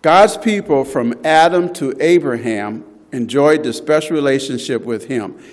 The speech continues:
These were children of God before the Jews came on the scene.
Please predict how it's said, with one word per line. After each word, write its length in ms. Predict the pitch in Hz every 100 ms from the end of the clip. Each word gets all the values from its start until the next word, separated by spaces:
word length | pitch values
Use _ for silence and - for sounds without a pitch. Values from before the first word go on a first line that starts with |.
| _
These 420 | 123 160 202 202 175
were 240 | 151 135
children 840 | - - 190 202 202 196 196 185 -
of 320 | 123 110 -
God 680 | 147 151 123 117 117 - -
before 920 | 123 110 - 160 151 143 143 - - - -
the 140 | 120
Jews 440 | 110 143 165 151 -
came 300 | 156 123 110
on 200 | 113 104
the 80 |
scene. 480 | 98 - 120 90 -